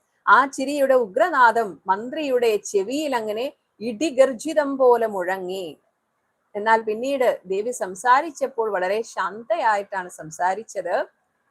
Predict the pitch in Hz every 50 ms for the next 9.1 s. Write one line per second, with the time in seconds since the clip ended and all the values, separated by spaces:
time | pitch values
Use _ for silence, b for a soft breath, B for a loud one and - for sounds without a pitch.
0 | _ _ _ _ _ _ _ _ _ _ _ _ - 214 233 247 254 262 277 285
1 | 277 233 233 247 294 381 403 320 285 269 247 254 226 214 214 196 170 - - _
2 | 196 208 233 269 294 262 233 220 233 247 269 262 277 277 285 294 285 262 226 214
3 | 220 233 240 247 262 262 277 277 - _ - 320 311 277 269 262 254 269 269 269
4 | 254 254 262 262 240 - 233 233 233 240 240 240 240 240 240 233 233 226 220 220
5 | 214 208 190 170 - - - - 190 185 196 202 214 208 208 196 190 190 214 220
6 | - 214 202 196 202 208 190 - - 196 196 190 190 185 180 175 180 175 160 -
7 | - _ _ _ _ _ _ _ _ _ _ _ _ _ _ - 214 202 240 254
8 | 269 277 285 294 311 262 277 269 277 285 262 - 254 226 226 240 262 262 240 196
9 | 185